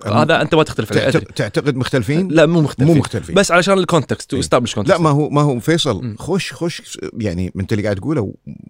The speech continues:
Speaker 2: وايد حلو،
Speaker 1: إيه.
Speaker 2: لدرجة إن ما أقدر إلا أقاطعك.
Speaker 1: إيه، هذه هي.
Speaker 2: لأن قاعد تعطيني فرص جميلة، زين؟
Speaker 1: جميل.
Speaker 2: ماكو أحد في الدنيا، أنا لا أدعو لإساءة استخدام أي مادة.
Speaker 1: مم.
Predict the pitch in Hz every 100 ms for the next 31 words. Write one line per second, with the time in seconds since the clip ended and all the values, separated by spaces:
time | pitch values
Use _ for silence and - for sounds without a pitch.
0 | - 92 104 160 156 127 101 98 123 -
1 | 110 92 101 135 135 127 110 101 120 135
2 | 123 95 62 60 64 - 131 139 113 110
3 | 95 82 - - 120 95 110 95 92 -
4 | 98 135 131 135 135 123 110 185 180 123
5 | 170 - 131 170 90 64 - - 82 117
6 | 143 - 101 98 - _ _ _ _ _
7 | _ _ _ _ _ _ _ _ _ _
8 | _ 110 165 - 160 139 143 117 107 127
9 | 107 113 127 _ _ 117 139 147 143 131
10 | 151 151 135 123 131 135 123 117 87 107
11 | 139 117 110 101 - 110 131 127 - 208
12 | 240 220 139 104 - _ _ _ _ _
13 | _ _ _ _ _ _ - 113 95